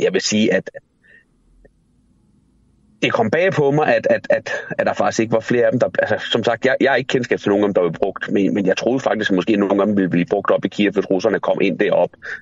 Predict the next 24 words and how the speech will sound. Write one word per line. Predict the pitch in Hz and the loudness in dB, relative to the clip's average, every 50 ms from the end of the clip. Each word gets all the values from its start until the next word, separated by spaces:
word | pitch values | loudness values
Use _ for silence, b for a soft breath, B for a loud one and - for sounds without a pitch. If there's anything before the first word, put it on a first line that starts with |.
| B _ | B _
Jeg | - 107 110 | 0 0 2
vidste | 104 - - | 0 0 0
godt, | - 131 139 - | 0 -2 0 -2
dem | 131 123 135 | -2 0 0
i | 135 | -2
vores | 120 104 104 104 104 123 127 - - | 0 0 2 2 2 2 0 -2 -4
by, | - - 110 104 - | -2 -2 -2 0 -2
at | - - - | -4 -2 -2
den | 110 98 98 | -2 0 0
ville | 104 104 | 0 0
sgu, | - - - 104 98 - | -2 0 0 0 0 0
den | - 117 107 90 | 0 -2 0 0
ville, | 113 107 - - _ - | -2 -2 -4 -8 _ -2
dem, | 131 143 139 | -2 -2 -2
de | 131 - 156 | -2 0 0
ville | 160 156 127 | 2 0 0
sgu | - - | 0 0
nok | 113 110 110 120 | 0 0 0 0
ikke | 120 113 | 0 0
blive | - 107 90 | -2 0 0
brugt | 110 107 107 - 123 | 0 -2 -2 -2 -2
i | |
vores | 98 92 95 98 - | 0 2 0 0 -2
by, | - 110 113 | -2 -2 -2